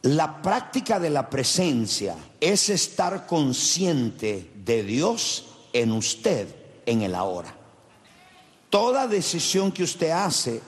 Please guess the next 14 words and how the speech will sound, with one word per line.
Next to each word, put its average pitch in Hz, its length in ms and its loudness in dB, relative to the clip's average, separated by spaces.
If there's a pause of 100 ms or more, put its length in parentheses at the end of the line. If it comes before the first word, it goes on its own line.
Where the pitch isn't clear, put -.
(200)
la 135 260 2
hace 170 220 0
como 135 240 0
que 131 100 -2
Dios 139 200 0
estuviera 139 360 0
al 127 80 -2
frente 120 300 0
suyo. 90 300 -6 (1500)
Todo 247 260 4
lo 226 200 -2
que 185 80 -6
usted 196 280 0
dice, 180 680 0